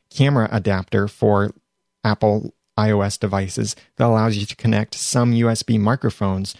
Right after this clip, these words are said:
directly to that I O S device, like the A T R twenty-one hundred can be connected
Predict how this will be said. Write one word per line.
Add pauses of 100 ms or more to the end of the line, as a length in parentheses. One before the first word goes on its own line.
(140)
directly
to
that
I
O
S
device,
like
the
A
T
R
twenty-one
hundred
can
be
connected